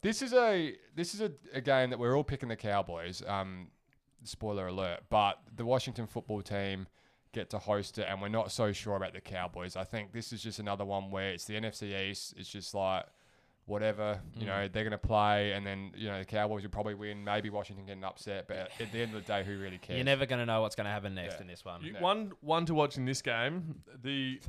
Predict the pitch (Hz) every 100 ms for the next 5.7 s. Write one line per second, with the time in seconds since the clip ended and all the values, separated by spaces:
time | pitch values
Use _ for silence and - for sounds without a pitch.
0 | - - - - 139 - 143 170 160 143
1 | 131 117 110 113 104 - - _ _ _
2 | - 117 107 123 120 110 107 117 123 -
3 | - - - 113 127 127 120 120 113 107
4 | 98 104 92 85 101 90 85 - 135 147
5 | 160 113 143 135 - -